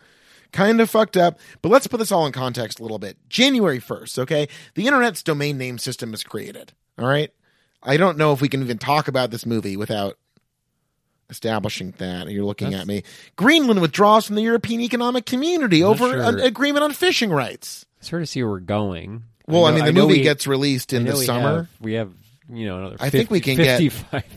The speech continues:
Speaker 2: <laughs> minutes to kill.
Speaker 1: Yeah, I mean, I'm just, so th-, no, hold on. This is only released, this is released on March twenty-second. So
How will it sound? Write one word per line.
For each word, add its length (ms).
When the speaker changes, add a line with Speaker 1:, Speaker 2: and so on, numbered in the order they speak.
Speaker 2:
<laughs> 100
minutes 400
to 120
kill. 500
Speaker 1:
Yeah, 480
I 100
mean, 120
I'm 80
just, 320
so 160
th-, 160
no, 140
hold 180
on. 80
This 160
is 80
only 260
released, 400
this 140
is 120
released 320
on 80
March 260
twenty-second. 640
So 280